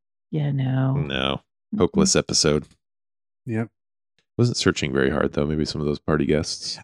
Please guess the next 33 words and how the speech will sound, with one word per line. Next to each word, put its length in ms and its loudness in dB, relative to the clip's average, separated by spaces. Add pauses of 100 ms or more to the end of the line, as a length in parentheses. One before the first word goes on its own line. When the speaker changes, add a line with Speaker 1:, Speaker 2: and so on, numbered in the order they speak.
Speaker 3:
I 80 6
just, 200 4 (100)
I, 220 8 (920)
what, 260 2
for 100 2
whatever 340 8
reason, 320 6
as 240 -6
soon 180 8
as 100 8
the 100 6
episode 360 4
started, 540 4
I 180 4
knew 420 4
that 260 0
Barry 440 2
was 180 -2
gonna 160 -2
be 100 2
the 160 4
only 220 2
man 600 -2
<laughs> 40 2
in 120 10
the 140 10
episode. 720 4 (200)
Speaker 2:
Yeah. 560 10 (180)
Speaker 3:
<laughs> 180 -8
Aside 380 6
from 340 0 (220)
the 80 4
regs. 580 0